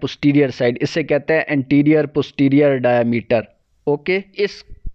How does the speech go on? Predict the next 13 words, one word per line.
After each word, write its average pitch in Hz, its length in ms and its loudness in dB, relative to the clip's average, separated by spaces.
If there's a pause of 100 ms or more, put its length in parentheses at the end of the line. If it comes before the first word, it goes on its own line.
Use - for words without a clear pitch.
(160)
कंडीशन 151 440 -4
को 151 160 -6
क्या 143 140 0
कहते 147 260 -4
हैं? 156 220 -8
पम्प 151 220 -6
हैंडल 117 320 -6
मूवमेंट। 95 440 -10 (840)
आगे 139 180 -4
हम 135 200 -2
डिटेल 123 480 -4
में 113 140 -6
पढ़ेंगे। 92 460 -10